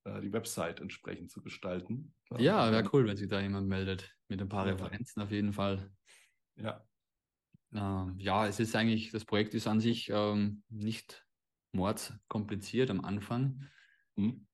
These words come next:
Speaker 2: Halt eine kleine Community, ein kleines Forum, das habe ich auch schon, wo sich die Tester untereinander dann austauschen und ihre Erfahrungen teilen.
Speaker 1: Mhm.
Speaker 2: Und wenn ein Test fertig ist, wird der publiziert, eine Art Blog. Und, ähm, da gibt's halt noch eine Payment-Schnittstelle dazu, das war's dann eigentlich.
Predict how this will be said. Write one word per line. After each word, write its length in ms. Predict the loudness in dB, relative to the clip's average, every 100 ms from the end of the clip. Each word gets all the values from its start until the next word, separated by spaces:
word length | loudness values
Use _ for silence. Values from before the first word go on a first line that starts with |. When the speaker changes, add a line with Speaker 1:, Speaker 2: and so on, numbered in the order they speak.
| -10
Speaker 2:
Halt 160 | -6
eine 160 | -4 -2
kleine 280 | -2 0 0
Community, 380 | 0 0 0 0
ein 60 |
kleines 220 | 0 -2
Forum, 320 | -2 -2 0 -2
das 160 | -2
habe 160 | -2 0
ich 60 |
auch 120 | -2 -2
schon, 220 | -4 -2
wo 100 | -2
sich 140 | -2
die 140 | -2 -4
Tester 360 | -4 -4 0
untereinander 440 | 0 2 2 4 4
dann 140 | 4
austauschen 520 | 2 0 -4 -2 0
und 60 | 2
ihre 140 | 2
Erfahrungen 420 | 0 0 0 0
teilen. 440 | -2 -2 -2 -4 -8 -20 -20 -20 _ _ -2
Speaker 1:
Mhm. 160 | 0
Speaker 2:
Und 120 | 2 -2
wenn 180 | -4 -4
ein 120 | -4
Test 220 | -4 -2
fertig 380 | 0 0 0 0
ist, 260 | 0 -2
wird 240 | -2 -2 0
der 260 | -2 -2 -4
publiziert, 720 | -6 -4 -4 2 4 2 -2 -4
eine 100 | -2
Art 180 | -2
Blog. 360 | 0 2 0 -6 _ _ _ _
Und, 500 | -4 -2 0 -2 -2
ähm, 760 | -4 -4 -4 -6 -10 -12 -16 -20 _
da 140 | -20 _
gibt's 220 | _ -12
halt 100 | -8
noch 140 | -6
eine 180 | -6 -6
Payment-Schnittstelle 760 | -6 -2 0 0 -2 -2 -2 -2
dazu, 200 | -2 0
das 180 | 0 0
war's 200 | -2 -2
dann 120 | -4 -6
eigentlich. 380 | -6 -6 -8